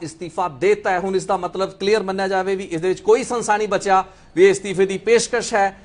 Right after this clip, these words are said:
ਜਾਂ ਅਸਤੀਫਾ ਕਿਸ ਫਾਰਮ ਦੇ ਵਿੱਚ, ਪ੍ਰਧਾਨ ਮੰਤਰੀ ਨਰਿੰਦਰ ਮੋਦੀ ਇਸ ਨੂੰ ਕਿਵੇਂ ਲੈਂਦੇ ਨੇ। ਅੱਜ ਆਪਾਂ ਕਹਿ ਸਕਦੇ ਹਾਂ ਵੀ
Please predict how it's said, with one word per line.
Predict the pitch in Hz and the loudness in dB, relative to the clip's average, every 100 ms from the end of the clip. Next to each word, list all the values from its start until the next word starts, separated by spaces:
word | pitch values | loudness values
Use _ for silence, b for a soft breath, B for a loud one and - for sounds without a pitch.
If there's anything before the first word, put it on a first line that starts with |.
| b - | b -8
ਜਾਂ | 165 | -4
ਅਸਤੀਫਾ | 185 233 196 202 | -4 -4 2 4
ਕਿਸ | 196 - 240 247 | 4 2 0 0
ਫਾਰਮ | 208 190 202 | 0 2 2
ਦੇ | 196 | -2
ਵਿੱਚ, | 196 190 | -4 -4
ਪ੍ਰਧਾਨ | - 151 156 190 | -8 0 2 2
ਮੰਤਰੀ | 202 196 208 | 0 -2 -2
ਨਰਿੰਦਰ | 190 180 202 208 | 0 0 0 0
ਮੋਦੀ | 196 196 | -2 -2
ਇਸ | 196 | -4
ਨੂੰ | 196 | -6
ਕਿਵੇਂ | 214 214 | -4 -2
ਲੈਂਦੇ | 208 202 202 | -2 -4 -4
ਨੇ। | 208 196 b b b - 170 | -6 -10 b b b 0 2
ਅੱਜ | 202 | 4
ਆਪਾਂ | 208 | 0
ਕਹਿ | 202 233 | 0 0
ਸਕਦੇ | 233 220 233 | 0 0 0
ਹਾਂ | 240 | 0
ਵੀ | 240 | -4